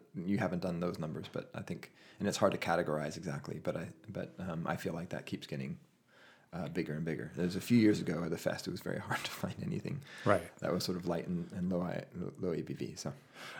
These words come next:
Speaker 2: though very few traditional styles, I noticed. Uh,
Speaker 1: Mm,
Speaker 2: you
Speaker 1: yes.
Speaker 2: know, I mentioned c-, Goses, but most, I don't think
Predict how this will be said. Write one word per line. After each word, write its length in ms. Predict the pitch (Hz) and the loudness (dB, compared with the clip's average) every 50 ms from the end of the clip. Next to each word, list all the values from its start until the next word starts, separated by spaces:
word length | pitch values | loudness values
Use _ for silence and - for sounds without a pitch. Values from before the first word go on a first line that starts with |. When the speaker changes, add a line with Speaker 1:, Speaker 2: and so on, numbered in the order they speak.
| - - | 4 8
Speaker 2:
though 260 | 127 131 123 123 120 | 12 12 12 12 12
very 300 | 110 104 123 143 160 165 | 10 10 10 10 10 10
few 180 | - - 151 139 | 10 10 8 8
traditional 420 | - - 110 113 - - 110 104 | 8 8 6 4 4 4 0 -2
styles, 520 | - - - 87 85 85 90 92 - - - - - - - | -2 0 0 2 2 0 -2 -4 -4 -8 -8 -12 -8 -2 0
I 80 | 107 | 0
noticed. 440 | 98 92 90 85 80 - - - - 208 | 2 0 0 -2 -2 -4 -4 -4 -4 0
Uh, 380 | 180 123 110 104 98 92 92 92 90 | 4 6 8 8 8 6 2 0 0
Speaker 1:
Mm, 380 | 101 113 107 104 101 98 95 92 | 4 6 8 8 10 10 10 8
Speaker 2:
you 60 | 95 101 | 8 8
Speaker 1:
yes. 60 | 110 113 | 8 8
Speaker 2:
know, 100 | 107 107 | 8 6
I 40 | 107 | 8
mentioned 340 | 104 117 123 120 - 120 107 - | 8 8 6 6 6 2 0 0
c-, 60 | - - - - | -4 -4 0 4
Goses, 420 | - 117 110 113 107 - 101 98 | 6 8 8 6 6 4 0 0
but 100 | - 107 | 2 4
most, 220 | 113 127 127 127 - 165 - - - - _ _ - | 6 6 4 4 2 -6 -12 -12 -14 -20 _ _ 6
I 40 | 127 | 6
don't 180 | 123 139 135 - | 6 6 4 2
think 260 | - 123 110 - - | 2 0 0 0 -2